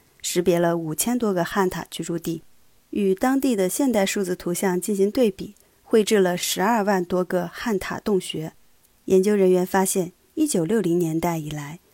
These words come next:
旱獭洞穴数量下降了百分之十四，在改造成农田的地方下降了多达百分之六十。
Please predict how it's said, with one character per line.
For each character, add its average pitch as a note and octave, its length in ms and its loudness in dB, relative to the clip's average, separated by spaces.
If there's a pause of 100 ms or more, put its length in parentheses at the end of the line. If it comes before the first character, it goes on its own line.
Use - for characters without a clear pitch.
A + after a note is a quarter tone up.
旱 A#3 180 -2
獭 - 180 -2
洞 G3+ 160 2
穴 - 200 -4
数 G3+ 160 -4
量 F3+ 220 -4
下 G3 220 -2
降 F#3+ 160 0
了 F3 80 -2
百 E3 140 -6
分 G#3 180 -2
之 A#3 100 -2
十 E3 200 0
四， F3+ 300 0 (480)
在 G#3+ 180 4
改 F3+ 160 2
造 G#3+ 180 2
成 G3 200 4
农 F#3+ 180 6
田 F3+ 200 0
的 G#3 100 0
地 F#3+ 120 2
方 F3 260 -2
下 F#3+ 220 -2
降 F3+ 180 0
了 E3 80 -2
多 F#3+ 180 2
达 E3+ 160 -2
百 D#3+ 140 -8
分 F#3 200 -2
之 G#3 120 -4
六 A#3 220 0
十。 C#3+ 300 -6